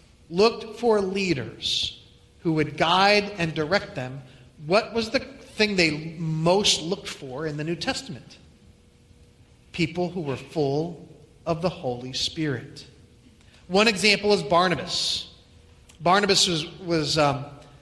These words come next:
not one of the Galilean Jews. He was one of the diaspora Jews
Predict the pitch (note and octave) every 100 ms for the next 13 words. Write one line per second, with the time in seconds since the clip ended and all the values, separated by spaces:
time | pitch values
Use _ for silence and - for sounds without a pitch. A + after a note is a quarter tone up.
0 | - - F3 G#3 G3 G3+ G#3 F3+ E3 F3+
1 | F3+ G3+ E3 D#3 E3+ F#3+ D#3+ C3 C3 B2
2 | D#3+ - - - - - _ - E3+ F3
3 | E3 D#3+ D#3 D#3+ D#3 - - - D#3 D#3
4 | D#3 C#3+ D#3 E3 D#3+ - F3+ F3 D3+ B2+
5 | A#2 A2 - - - -